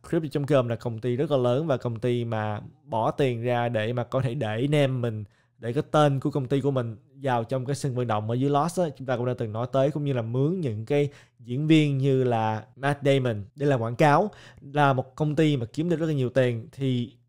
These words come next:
ngoại trừ việc là crypto dot com, à, các bạn có thể stake C O để có thể lấy được cái thẻ này ra, thì đồng C O cũng là một cái đồng mà chúng ta có một cái mạng lưới riêng, đó chính là đồng Cronos Chain.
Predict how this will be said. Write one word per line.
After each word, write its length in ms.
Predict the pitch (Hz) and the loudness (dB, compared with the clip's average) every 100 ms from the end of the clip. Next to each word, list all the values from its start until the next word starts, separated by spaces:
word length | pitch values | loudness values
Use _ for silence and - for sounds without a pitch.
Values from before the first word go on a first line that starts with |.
| _ | _
ngoại 380 | 135 135 127 147 | -6 -2 2 2
trừ 200 | 147 151 | 2 2
việc 300 | 123 131 123 | 4 2 2
là 320 | 127 120 117 - - | 2 2 0 -6 -6
crypto 400 | 160 175 - 131 123 110 131 | -2 -2 2 2 4 0 -2
dot 180 | 120 113 - | -4 -4 -2
com, 300 | 151 147 131 - _ _ | 2 2 0 -6 _ _
à, 140 | - 127 | -8 -6
các 120 | - | 2
bạn 140 | 131 127 | 2 2
có 60 | |
thể 120 | 131 | 0
stake 260 | 123 - 175 | 0 0 -2
C 240 | - 151 139 | -2 2 4
O 220 | 131 127 | 6 4
để 120 | 113 | 0
có 200 | 110 143 | -2 0
thể 140 | 139 | 0
lấy 160 | 127 156 | 0 0
được 80 | 143 | 0
cái 120 | 131 | -2
thẻ 160 | 120 131 | -2 -2
này 140 | 131 | 0
ra, 260 | 127 123 120 | 2 0 -2
thì 180 | 135 123 | -4 -4
đồng 180 | 123 113 | -4 -6
C 180 | 113 - 147 | -8 -2 2
O 80 | 139 | 4
cũng 180 | 135 135 | 2 0
là 140 | 131 | 0
một 220 | 117 110 | 0 -2
cái 100 | 139 | 0
đồng 280 | 135 117 110 - - _ | 2 0 -2 -10 -20 _
mà 80 | 123 | -8
chúng 220 | 151 147 | -6 -2
ta 120 | 139 | -2
có 400 | - 139 139 185 | 0 2 2 2
một 160 | 143 131 | 0 -2
cái 100 | 135 | -2
mạng 220 | 107 113 | -2 -2
lưới 120 | 135 | 2
riêng, 300 | 147 143 127 135 | 4 2 0 -4
đó 100 | 135 | -6
chính 240 | 147 151 | -4 -4
là 140 | 147 | -2
đồng 220 | 117 110 107 - | -2 -4 -6 -2
Cronos 420 | 139 135 131 117 _ - | 2 2 0 -2 _ -4
Chain. 300 | 151 143 | 0 0